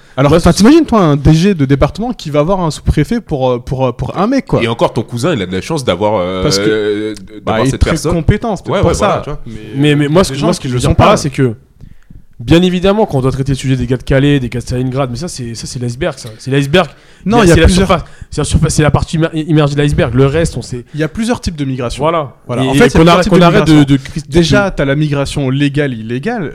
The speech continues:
Speaker 1: Les gars de, de, euh, de Calais, ils peuvent être dans les, dans les, dans les deux cas, parce que quand, euh, attends, quand, quand les me-, quand c'est des réfugiés politiques ou, euh, ou qui fuient la guerre, là, là, ça, elle reste quand même lé-, enfin, légale. Le, le problème en France,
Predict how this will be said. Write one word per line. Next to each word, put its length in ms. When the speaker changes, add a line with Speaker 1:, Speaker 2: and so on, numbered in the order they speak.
Speaker 1:
Les 340
gars 200
de, 260
de, 140
euh, 320
de 160
Calais, 500
ils 100
peuvent 240
être 160
dans 160
les, 240
dans 180
les, 160
dans 140
les 80
deux 160
cas, 240
parce 200
que 180
quand, 420
euh, 440
attends, 220
quand, 220
quand 340
les 180
me-, 140
quand 160
c'est 180
des 180
réfugiés 520
politiques 600
ou, 240
euh, 120
ou 120
qui 140
fuient 180
la 120
guerre, 340
là, 480
là, 300
ça, 260
elle 100
reste 220
quand 60
même 200
lé-, 680
enfin, 360
légale. 420
Le, 200
le 120
problème 280
en 60
France, 400